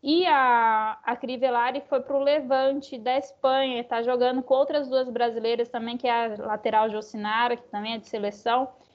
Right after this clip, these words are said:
e a atacante Giovana Queiroz, também de seleção.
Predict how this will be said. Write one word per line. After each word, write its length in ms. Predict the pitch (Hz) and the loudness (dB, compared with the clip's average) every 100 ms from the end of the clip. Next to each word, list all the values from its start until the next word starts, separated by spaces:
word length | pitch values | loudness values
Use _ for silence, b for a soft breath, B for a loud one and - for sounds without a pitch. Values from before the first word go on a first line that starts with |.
| b b 208 | b b -6
e 280 | 233 247 | 0 4
a 440 | 254 247 247 254 262 - | 6 6 4 0 -2 -2
atacante 760 | 247 247 247 269 247 254 262 | 0 0 2 2 2 0 -6
Giovana 360 | 233 247 247 254 | 2 2 2 0
Queiroz, 600 | 262 247 240 233 262 - | 2 4 6 4 2 -2
também 380 | 262 240 240 247 | -4 -4 -4 -6
de 60 | |
seleção. 760 | 269 247 247 - 226 226 226 | -2 -2 -2 -4 -4 -4 -6